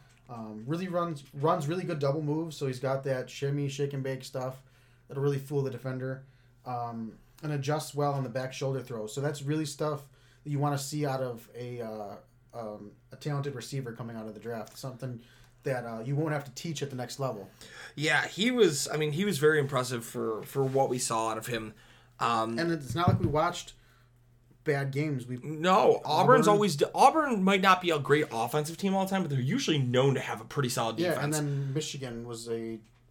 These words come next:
Speaker 1: top team this year,
Speaker 2: Yes.
Speaker 1: so.
Speaker 2: Um, but no, I, I mean, J-, Jahan Dotson was one of my top three coming into this year. Yes, he
Speaker 1: Mm-hmm.
Speaker 2: slid a little. Yes, as we always kinda see. And I feel like that's the biggest, the biggest knife party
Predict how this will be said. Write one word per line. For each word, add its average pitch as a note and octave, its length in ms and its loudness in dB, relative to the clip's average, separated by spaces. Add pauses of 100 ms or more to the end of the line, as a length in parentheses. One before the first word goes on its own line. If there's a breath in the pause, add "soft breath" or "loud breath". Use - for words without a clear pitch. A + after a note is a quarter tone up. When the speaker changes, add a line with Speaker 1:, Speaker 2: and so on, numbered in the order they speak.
(120)
Speaker 1:
top B2 240 -8
team C#3+ 220 -4
this B2+ 160 -8
year, C3 80 -4
Speaker 2:
Yes. - 360 2 (540 soft breath)
Speaker 1:
so. - 60 2
Speaker 2:
Um, C3 720 4
but C3 120 0
no, F#3+ 200 8
I, D#3 180 4
I C3+ 60 -2
mean, B2+ 260 -4 (180)
J-, - 300 -4
Jahan D3 380 4
Dotson D#3+ 320 6
was B2 100 2
one C3 140 2
of B2+ 60 2
my A#2+ 100 2
top A#2 320 0
three B2 240 -2
coming A2+ 260 -4
into B2+ 160 -2
this C3+ 180 0
year. C3 160 0
Yes, C3 280 -2
he C3+ 80 -2
Speaker 1:
Mm-hmm. - 20 0
Speaker 2:
slid B2+ 300 0
a B2+ 40 2
little. B2 400 4
Yes, B2 440 4 (520 soft breath)
as G#3+ 200 8
we D3+ 80 10
always C3 240 4
kinda B2+ 180 0
see. B2 320 -2
And - 100 0
I D#3+ 40 0
feel G3+ 180 4
like E3 80 2
that's D#3+ 240 4
the E3 80 -2
biggest, D3 460 2 (400 soft breath)
the D3+ 80 2
biggest F3+ 340 2
knife B2 320 0
party F2+ 460 -2